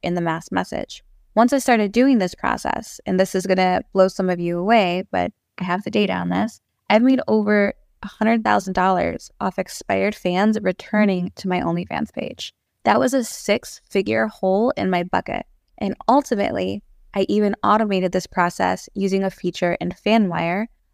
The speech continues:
a software that helps you automate things on your OnlyFans as well as provide you advanced data and analytics.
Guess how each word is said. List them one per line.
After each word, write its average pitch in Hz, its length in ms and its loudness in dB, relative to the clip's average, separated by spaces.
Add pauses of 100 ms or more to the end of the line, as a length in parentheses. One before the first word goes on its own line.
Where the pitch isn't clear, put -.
(100)
a 202 60 0
software 180 720 0
that 185 200 4
helps 190 280 -2
you 185 160 0
automate 175 420 2
things 180 320 -4
on 175 120 -2
your 170 160 -4
OnlyFans 214 600 2
as - 140 -4
well 175 160 2
as 170 120 -2
provide 165 380 0
you 170 120 0
advanced 165 380 -4
data - 260 -2
and - 100 -8
analytics. - 560 -6